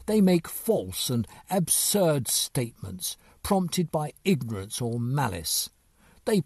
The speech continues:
play upon the credulity of those who interrogate them, amusing themselves by flattering their vanity and fooling them with false hopes." Kardec claimed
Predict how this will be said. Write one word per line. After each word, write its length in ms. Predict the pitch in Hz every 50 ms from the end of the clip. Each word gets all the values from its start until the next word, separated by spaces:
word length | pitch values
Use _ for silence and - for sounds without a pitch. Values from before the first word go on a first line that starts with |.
| _
play 380 | - - - - 240 233 196 165
upon 340 | 143 - - 139 139 131 123
the 100 | 123 117
credulity 920 | - - 139 127 117 131 - 240 247 220 185 165 135 - - 135 120 117
of 180 | 107 104 -
those 340 | - 151 147 147 147 135 -
who 160 | 135 131 131
interrogate 800 | 123 110 113 107 - - - 147 123 120 113 - 113 104 101 - -
them, 260 | 98 95 92 90 82 - - - - _ - -
amusing 640 | 233 240 247 233 202 202 202 190 170 135 151 139 131
themselves 640 | 123 120 117 110 - - 123 120 110 110 110 101 -
by 240 | - 98 95 98 - - - -
flattering 720 | - - - 151 147 - - - - 127 120 107 107 110
their 220 | 107 101 98 101 101
vanity 720 | 90 - 107 101 98 98 98 - - 113 95 92 90 - - - -
and 260 | - 127 123 123 104 -
fooling 640 | - - - - 247 226 180 156 135 123 117 110
them 160 | 110 107 107
with 260 | 107 113 107 104 - - - -
false 480 | - 156 165 131 117 92 - - - - -
hopes." 600 | 110 107 98 92 _ - - - - - - - _ _ _ _ _ _ _ - - - _ _ - - _ _ _ _ _ _ - - _ - - - -
Kardec 360 | - 120 120 110 101 101 -
claimed 480 | - - - 123 120 110 107 113 117 -